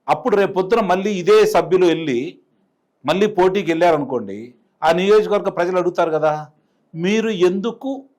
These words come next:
శాసనసభకు వెళ్ళలేదు, మీ సభ్యత్వం ఎందుకు రద్దయింది? మా నాయకుడికి సభ మా వరకే నాయకుడికి చేశారు తప్ప ప్రతిపక్ష నాయకుడిగా ఆయనకు అవకాశం లేదు, అందుకని మేము వెళ్ళలేదు" అని అడుగు, అంటారు వీళ్ళు.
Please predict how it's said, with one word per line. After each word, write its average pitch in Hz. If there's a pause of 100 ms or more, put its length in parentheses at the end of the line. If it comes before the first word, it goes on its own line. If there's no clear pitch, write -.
(720)
శాసనసభకు 180
వెళ్ళలేదు, 160 (380)
మీ 208
సభ్యత్వం 214
ఎందుకు 180
రద్దయింది? 120 (1200)
మా 175
నాయకుడికి 196
సభ 170 (840)
మా 151
వరకే 185
నాయకుడికి 165
చేశారు 151
తప్ప 139 (500)
ప్రతిపక్ష 170
నాయకుడిగా 165
ఆయనకు 151
అవకాశం 160
లేదు, 143 (440)
అందుకని 175
మేము 185
వెళ్ళలేదు" 143
అని 170
అడుగు, 113 (140)
అంటారు 110
వీళ్ళు. 80